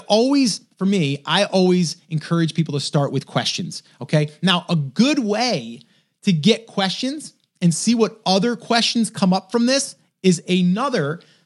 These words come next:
very, very useful tool, and it's free, actually, they have a free version and a paid version. I've only used the free version.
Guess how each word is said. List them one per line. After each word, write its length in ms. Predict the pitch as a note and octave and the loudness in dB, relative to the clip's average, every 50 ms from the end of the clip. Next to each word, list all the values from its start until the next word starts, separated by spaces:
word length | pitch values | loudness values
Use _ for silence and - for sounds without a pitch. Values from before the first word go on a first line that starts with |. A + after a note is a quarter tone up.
| _ _ | _ _
very, 320 | D3 D#3 G3+ A3+ A3+ A3 | 2 4 4 6 6 4
very 280 | F#3 E3 G#3 G3+ G3 F#3+ | 2 0 0 0 2 2
useful 380 | F3 E3 E3+ E3+ - - D#3+ D3+ | 4 4 4 2 2 -2 -8 -10
tool, 580 | - - C#4 D4+ C#4 A3 F3 E3 F3 D#3 - _ - | -4 -2 0 2 2 2 2 0 -2 -4 -8 _ -2
and 120 | D#3 D#3+ | 0 0
it's 120 | F3 - - | 0 -2 -8
free, 680 | - - - A#3 C#4+ C4+ A3+ F3+ D#3+ E3+ F#3 F3 - _ _ _ _ _ _ - | -14 -8 -4 -2 0 2 2 2 2 0 -2 -4 -8 _ _ _ _ _ _ 0
actually, 260 | F3 E3+ - F3 D3+ | 0 0 0 0 -2
they 80 | D#3 | -2
have 100 | D#3 D3 | -2 -4
a 60 | C#3+ C3+ | -4 -6
free 200 | - A3 A3+ G3+ | -6 -4 -2 -2
version 280 | F#3+ G3 F#3 E3 E3+ | 0 0 0 0 0
and 100 | D#3 C#3 | -2 -2
a 20 | - | 0
paid 220 | - E3+ E3+ D3+ | 0 0 0 0
version. 300 | C3+ B2+ B2+ B2 C3+ B2+ - | 0 -2 -2 -4 -4 -6 -2
I've 160 | E3+ G3 F#3+ | -2 0 0
only 180 | G3 F3+ D#3 D3+ | 0 0 0 0
used 160 | D#3 C#3 C3 | -2 -4 -4
the 40 | - | -6
free 200 | - F#3 F3 D#3 | -4 -2 -2 0
version. 360 | A#2+ A2+ A2+ A2 A2 B2 | -2 -2 -6 -6 -6 -8